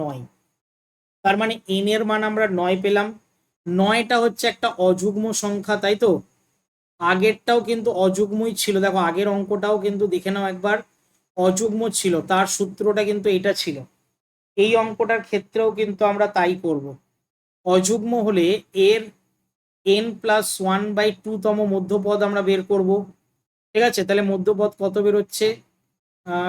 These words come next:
কত বেরোচ্ছে যেন? নয়। তাহলে নয় আর একে দশ, দশকে দুই দিয়ে ভাগ করলে পাঁচ বেরোয়,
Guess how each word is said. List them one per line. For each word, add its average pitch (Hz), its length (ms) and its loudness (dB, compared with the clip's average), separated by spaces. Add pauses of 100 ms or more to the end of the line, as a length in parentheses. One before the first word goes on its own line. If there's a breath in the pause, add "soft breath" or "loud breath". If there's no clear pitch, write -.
কত 185 200 0
বেরোচ্ছে 202 380 -2
যেন? 202 160 0 (320)
নয়। 180 220 2 (340)
তাহলে 196 180 2 (140)
নয় 214 260 4
আর 233 120 2
একে 233 140 -2 (140)
দশ, 208 160 2 (180)
দশকে 196 300 -2
দুই 208 200 -2
দিয়ে 208 200 0
ভাগ 202 160 -2
করলে 214 180 0 (100)
পাঁচ 190 180 0 (120)
বেরোয়, 208 260 2